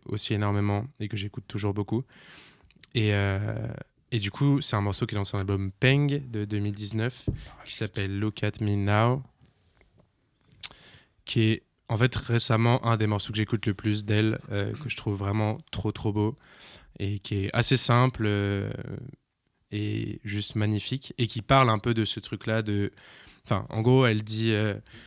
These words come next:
You can't look at me now, but I haven't changed. En gros, c'est, la rupture, c'est que,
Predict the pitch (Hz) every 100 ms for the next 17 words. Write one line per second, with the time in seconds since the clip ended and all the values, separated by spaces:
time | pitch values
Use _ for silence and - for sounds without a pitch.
0 | - 123 135 131 139 135 - 117 113 107
1 | 110 107 113 123 110 107 107 104 104 110
2 | 110 117 107 - - 104 110 117 - 107
3 | 104 - - 113 113 113 - 139 - 117
4 | 107 113 104 104 101